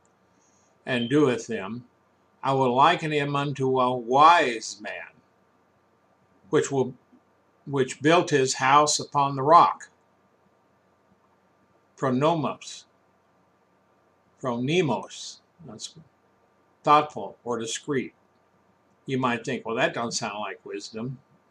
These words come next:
Well, it's a cautious character. It's making sure that you have the bases covered,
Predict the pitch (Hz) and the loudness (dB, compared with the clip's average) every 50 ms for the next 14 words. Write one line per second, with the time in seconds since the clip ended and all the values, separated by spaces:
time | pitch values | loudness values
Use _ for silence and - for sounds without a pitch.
0 | _ _ _ _ _ _ _ _ _ _ _ _ - 131 135 131 131 127 123 123 | _ _ _ _ _ _ _ _ _ _ _ _ -8 -4 -2 0 0 0 0 -2
1 | - _ - 147 139 - - - - - - - 160 160 160 - - - 127 113 | -6 _ -8 -8 -6 -6 -6 -8 -8 -6 -2 0 0 0 0 -2 -6 -8 -8 -8
2 | - - - - - 151 131 117 - - - - - - _ _ _ _ _ _ | -10 -12 -10 -6 -4 -4 -4 -4 -6 -10 -16 -20 -20 -20 _ _ _ _ _ _
3 | _ _ _ _ _ _ _ _ _ _ _ _ _ _ _ _ _ _ _ _ | _ _ _ _ _ _ _ _ _ _ _ _ _ _ _ _ _ _ _ _
4 | _ _ _ _ _ - 131 - - - 147 147 147 160 190 196 196 - 226 220 | _ _ _ _ _ -8 -8 -8 -8 -8 -6 -4 0 2 2 2 2 2 0 0
5 | 190 180 165 - - - - 185 190 165 135 113 107 107 110 113 - _ _ _ | 0 0 -2 -2 0 0 2 2 2 2 2 2 0 -2 -4 -8 -10 _ _ _
6 | _ _ _ _ _ _ _ _ _ _ _ _ _ _ _ _ _ _ - 135 | _ _ _ _ _ _ _ _ _ _ _ _ _ _ _ _ _ _ -4 -2
7 | 139 139 - 135 143 135 135 143 143 135 123 127 131 117 117 127 123 123 120 - | -2 -2 0 -2 -2 0 2 2 2 2 0 -2 -6 -4 -2 0 0 0 0 -2
8 | - 127 123 - - - - 147 135 - - - - | -4 -6 -6 -10 -8 -6 -4 -4 -4 -6 -8 -12 -18